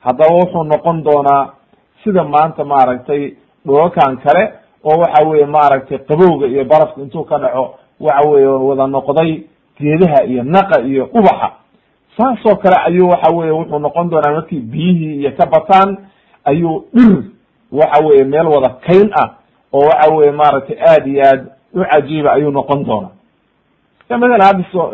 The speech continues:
eh, dhulkeen oo kale Soomaaliya markii roobku ka da'o, meelaha hawdka waxa weeye xoolaha gala la arki mayo, oo waxa weeye waxay noqonayaan dhul wada ishaysta, geedo siman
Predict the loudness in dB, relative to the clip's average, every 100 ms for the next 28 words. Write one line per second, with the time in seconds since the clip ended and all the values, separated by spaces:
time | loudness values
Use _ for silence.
0 | -2 -2 -2 0 2 2 2 2 0 0
1 | -2 -6 0 2 2 -2 -12 _ _ -4
2 | -2 0 2 2 0 -2 -2 -2 -2 -6
3 | -8 _ _ _ _ -6 0 4 4 4
4 | 4 2 0 0 0 -2 _ _ _ -18
5 | -14 -4 2 4 4 2 2 2 4 2
6 | 2 4 4 4 2 0 -4 -4 -4 -6
7 | -10 _ _ _ _ 0 2 4 4 2
8 | 0 -2 -4 -2 0 0 0 0 0 2
9 | 2 2 -2 -4 -4 -2 -2 -2 -2 -2
10 | -6 _ _ -6 0 2 2 -2 -4 -2
11 | 0 -2 -8